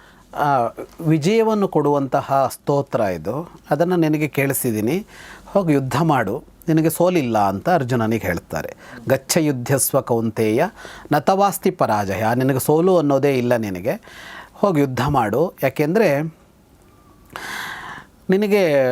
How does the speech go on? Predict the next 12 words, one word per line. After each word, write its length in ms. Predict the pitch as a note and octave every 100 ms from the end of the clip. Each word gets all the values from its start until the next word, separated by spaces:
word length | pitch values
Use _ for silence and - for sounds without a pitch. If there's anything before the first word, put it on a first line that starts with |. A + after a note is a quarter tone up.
| B2
ಸ-, 120 | D#3
ಸಲಹೆಗಾರನಾಗಿ 1200 | C#3+ B2 D3+ F3+ G#3 F#3+ F#3 F3+ E3 D#3+ D#3+ F#3
ನಿನ್ನ 200 | D#3 C#3+
ಜೊತೆಗೆ 480 | B2+ C3+ D#3+ F3 E3
ಇರೋದು 320 | C3 B2+ C#3+
ಕೃಷ್ಣ, 380 | F3 E3 - G#2 G2 - - -
ಹಾಗಾಗಿ 500 | - D#3+ C#3 C3+ G3
ಸೋಲಿಲ್ಲ, 480 | F#3 - D#3+ C#3 A2+
ಯುದ್ಧ 280 | F3 D3 B2
ಮಾಡು 400 | B2+ A2+ G2 F2+
ಅಂತ 200 | F2 D3+
ಹೇಳ್ತಾರೆ. 560 | D#3 D#3 G#2+ - E2+